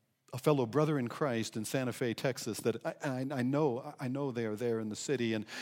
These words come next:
and are impacted. Lord, they have been troubled by what is happening. Maybe it touched very close to their own family,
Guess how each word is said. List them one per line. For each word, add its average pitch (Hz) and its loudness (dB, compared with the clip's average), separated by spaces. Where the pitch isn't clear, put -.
and 131 4
are 143 0
impacted. 143 0
Lord, 139 2
they 139 6
have 131 2
been 117 -2
troubled 107 -4
by 113 2
what 110 -2
is 107 -4
happening. 110 -4
Maybe 147 2
it 131 2
touched - -4
very 139 -2
close 139 -8
to 135 -8
their 120 -8
own 117 -8
family, 110 -12